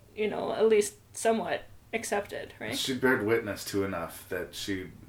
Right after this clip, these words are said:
Speaker 2: probably would have more composure than that, arguably.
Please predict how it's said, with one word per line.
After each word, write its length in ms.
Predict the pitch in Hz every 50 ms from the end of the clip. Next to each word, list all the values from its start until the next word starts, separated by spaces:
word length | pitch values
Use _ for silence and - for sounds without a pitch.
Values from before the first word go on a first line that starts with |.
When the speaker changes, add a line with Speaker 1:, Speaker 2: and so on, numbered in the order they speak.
| - - -
Speaker 2:
probably 420 | - - 104 101 101 101 87 95
would 200 | 90 87 95 92
have 180 | 87 85 85 82 - - - - -
more 160 | 95 92 92
composure 500 | 92 - 87 85 92 85 85 90 90 85
than 220 | 85 85 - 90
that, 240 | 85 82 78 - -
arguably. 600 | - - 85 85 - 78 78 78 76 - 76 -